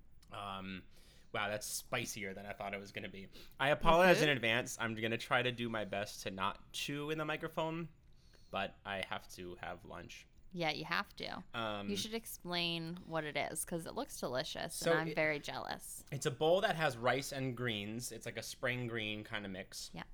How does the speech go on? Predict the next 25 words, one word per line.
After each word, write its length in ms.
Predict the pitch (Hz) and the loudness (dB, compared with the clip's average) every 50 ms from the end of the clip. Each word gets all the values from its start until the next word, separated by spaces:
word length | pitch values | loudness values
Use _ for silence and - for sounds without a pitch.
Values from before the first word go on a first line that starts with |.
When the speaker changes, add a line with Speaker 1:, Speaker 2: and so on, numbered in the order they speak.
| - - | -8 -4
Speaker 1:
And 160 | 135 131 127 | -2 0 0
then 180 | 123 123 123 120 | 0 0 2 8
there's 320 | 120 123 127 123 120 - | 12 12 12 12 12 12
chicken 560 | - - - 170 - 180 175 175 180 180 165 135 - | 10 8 4 4 4 4 4 4 4 0 -4 -2 0
that's 200 | 123 117 120 - | 0 0 0 0
sort 180 | - - 131 123 | -2 -2 0 2
of, 120 | 123 120 | 2 2
like, 200 | 117 107 104 - - | 2 0 0 -2 -4
pulled. 440 | - - 131 131 113 139 180 302 - - - - - - - - - - - - - - | -2 2 2 2 2 0 -2 -4 -10 -12 -20 -20 -20 -20 -20 -20 -20 -20 -18 -16 -8 -2
Um, 600 | 139 139 139 139 135 131 131 131 127 123 120 117 - - - - - - - - - - - - - - - | 2 4 4 4 4 4 4 2 0 -2 -4 -6 -8 -12 -20 -20 -20 -20 -20 -20 -20 -20 -20 -20 -20 -14 -6
this 220 | 131 156 156 - | -4 -2 -2 0
is 140 | 190 170 - | -2 -2 -4
cabbage. 680 | - - - 113 123 123 131 131 127 123 117 - - - - | -4 -2 0 0 0 0 -2 -2 -2 -4 -6 -6 -8 -10 -8
There's 160 | - 110 110 - | -6 -6 -6 -6
pickled 320 | - - 143 135 139 123 | -6 -6 -4 -4 -2 -2
onions, 320 | 120 120 117 113 113 117 | -2 0 0 -2 -2 -4
which 140 | 101 107 - | -6 -4 -2
I 60 | 95 | -2
love. 420 | 90 92 95 90 85 95 104 - - - - - - - - - - - - | -2 0 0 0 0 -2 -4 -8 -14 -20 -20 -20 -20 -20 -20 -20 -16 -8 -2
Um, 380 | 127 120 110 101 101 104 101 - - - - - - - - - - | 0 2 2 2 0 -2 -6 -10 -12 -18 -20 -20 -20 -20 -20 -14 -8
cucumbers, 760 | - 135 - - 135 127 123 123 120 120 117 - - - - - - - - - - - | -8 -6 -4 -2 -2 0 0 0 0 -2 -4 -6 -10 -14 -16 -18 -20 -20 -20 -20 -14 -8
um, 460 | - 107 101 101 101 98 98 98 - - - - - - - - - - - - - - - - - - | -4 -4 -2 -2 -4 -4 -6 -8 -8 -12 -16 -20 -20 -20 -20 -20 -20 -20 -20 -20 -20 -20 -20 -20 -16 -10
chopped 340 | - - 139 131 - - 135 | -2 0 0 0 0 2 4
up 240 | 127 123 120 - - - - - - - - | 4 4 4 0 -16 -20 -20 -20 -20 -18 -12
carrots. 600 | - - 113 110 107 104 - - - - - | -4 0 2 4 4 2 0 -4 -10 -12 -12